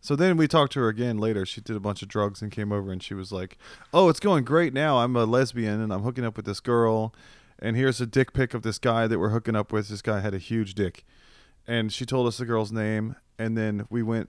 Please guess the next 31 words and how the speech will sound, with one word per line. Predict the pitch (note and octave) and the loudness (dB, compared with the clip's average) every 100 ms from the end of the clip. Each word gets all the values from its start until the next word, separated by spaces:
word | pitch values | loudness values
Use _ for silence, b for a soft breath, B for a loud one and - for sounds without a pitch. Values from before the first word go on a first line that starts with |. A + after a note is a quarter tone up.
| - | -10
across | - B2 G#2 | -8 -6 -6
the | - | -8
street | - B2 | -6 -6
to | G#2+ | -4
hang | G#2+ | -6
out | G2+ | -6
with | F#2 | -6
the | |
neighbors. | G2 A2 G2+ F#2+ - | -4 -4 -4 -6 -8
And | F#2+ | -8
we | |
were | F#2 | -8
talking | - G#2+ - | -4 -4 -4
about | F#2 F2+ - | -10 -10 -12
this | F2+ - | -12 -14
crazy | - G2 F#2 | -10 -10 -6
girl | F#2 A2+ | -6 -4
that | F#2 | -6
came | F#2 F#2 | -8 -8
over. | F2+ F#2+ | -10 -12
Was | - | -8
talking | G2+ F#2+ | -8 -8
about | F#2 | -10
all | F#2+ | -10
this | G2 | -12
crazy | - A2 G2+ F#2 | -6 -6 -6 -6
stuff. | - A2+ - | -4 -4 -4
And | G2 | -8
they | G2 | -6
were | F#2 F#2+ | -6 -6
like, | F#2 - | -8 -12